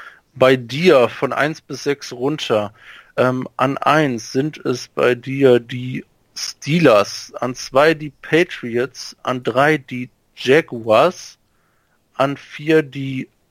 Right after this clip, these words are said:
Chargers, an fünf die Texans und an sechs die Chiefs.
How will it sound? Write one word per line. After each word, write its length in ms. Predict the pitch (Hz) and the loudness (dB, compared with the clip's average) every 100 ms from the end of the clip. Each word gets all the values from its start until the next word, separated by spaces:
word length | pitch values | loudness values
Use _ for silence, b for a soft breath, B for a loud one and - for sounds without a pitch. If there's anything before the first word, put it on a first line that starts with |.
| _ _ | _ _
Chargers, 920 | - 135 123 131 139 180 196 - - - | -2 4 4 4 2 2 0 -4 -18 -10
an 180 | 131 | -10
fünf 420 | 127 - 170 175 - | -10 -8 -8 -8 -12
die 160 | 135 | -12
Texans 720 | - - 143 - - 185 180 - | -6 -2 0 -2 -12 -12 -14 -14
und 200 | 139 - | -10 -6
an 180 | 135 123 | -6 0
sechs 340 | 131 - - | 0 0 -8
die 140 | 156 | -14
Chiefs. 640 | - - 156 113 - - | -6 -4 -4 -6 -12 -18